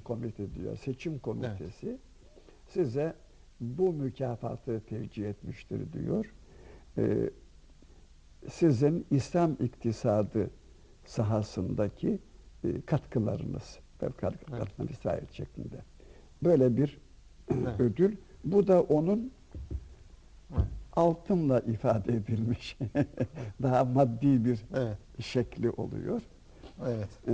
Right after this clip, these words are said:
Speaker 2: Ne
Speaker 1: efendim,
Speaker 2: güzel hocam.
Speaker 1: hem maddi
Speaker 2: Evet.
Speaker 1: mükafattır.
Speaker 2: Evet.
Speaker 1: Ayrıca para mükafatı da
Speaker 2: Evet.
Speaker 1: veriliyordu.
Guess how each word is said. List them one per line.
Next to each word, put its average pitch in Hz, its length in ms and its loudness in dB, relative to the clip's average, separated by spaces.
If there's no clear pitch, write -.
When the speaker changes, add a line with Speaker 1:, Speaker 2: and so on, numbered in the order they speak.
Speaker 2:
Ne 123 40 2
Speaker 1:
efendim, 113 260 2
Speaker 2:
güzel 104 240 -2
hocam. 135 140 0
Speaker 1:
hem 175 280 4
maddi 156 320 4
Speaker 2:
Evet. 180 100 4
Speaker 1:
mükafattır. 120 1000 0
Speaker 2:
Evet. 104 180 0
Speaker 1:
Ayrıca 147 380 4
para 139 280 4
mükafatı 123 680 0
da 120 60 2
Speaker 2:
Evet. 101 100 -2
Speaker 1:
veriliyordu. 107 640 -4